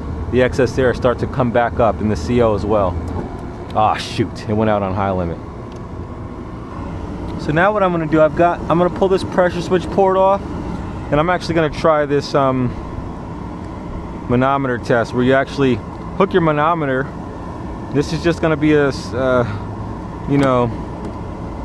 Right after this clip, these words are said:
service grade manometer.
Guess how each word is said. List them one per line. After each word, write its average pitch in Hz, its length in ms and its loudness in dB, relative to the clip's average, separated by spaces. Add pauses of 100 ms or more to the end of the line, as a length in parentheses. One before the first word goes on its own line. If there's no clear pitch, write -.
(120)
service 165 720 2 (2000)
grade 165 300 2
manometer. 151 580 2